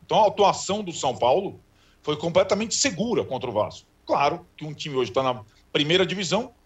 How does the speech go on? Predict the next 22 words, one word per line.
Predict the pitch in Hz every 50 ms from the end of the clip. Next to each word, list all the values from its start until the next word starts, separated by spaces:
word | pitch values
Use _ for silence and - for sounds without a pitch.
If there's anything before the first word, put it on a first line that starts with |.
| _ _ -
o | 151
outro | 170 190 185 196 208
na | 233
segunda. | - - 320 - 208 185 135 101 80 - - _ _ - _ _ -
Mas | 123 135 -
como | - 180 208 202
disse | 175 196 - - 165
o | 139
Mauro, | 123 135 160 214 214 151 117 98 95 95 _ _ _ _ _ _ _ -
não | 131 165 175 175 165 165 151 135
foi | 147 - 170 185 220
o | 226 208 185 151
sorteio | - - - 196 190 175 165 - - - 180 190 190 185 165 160 170
ideal | 151 165 160 151 151 147 143
pro | 151 139
São | - - 127 113
Paulo. | - 113 131 175
Ele | 170
pegou | 277 247 185 196 240 269
um | -
time | - - 285 294
tradicionalíssimo. | - 262 254 254 - 262 254 302 277 202 180 160 - - 98